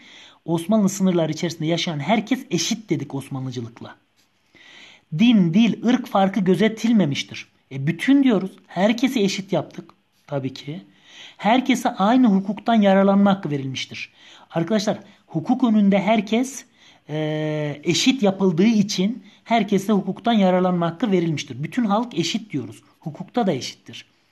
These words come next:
Meşrutiyet düşüncesiyle çelişmiştir.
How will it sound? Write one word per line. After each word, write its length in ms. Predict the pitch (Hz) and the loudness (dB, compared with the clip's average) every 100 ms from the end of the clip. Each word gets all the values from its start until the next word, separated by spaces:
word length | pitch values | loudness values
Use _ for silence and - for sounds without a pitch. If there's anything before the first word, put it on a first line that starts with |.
| - - - - | -20 -20 -20 -8
Meşrutiyet 680 | 151 185 - 233 226 254 262 | 0 2 2 0 2 0 0
düşüncesiyle 680 | 214 226 220 - 254 233 233 | -2 0 0 0 0 0 -2
çelişmiştir. 720 | 185 185 - 190 - - | 0 0 2 0 0 -8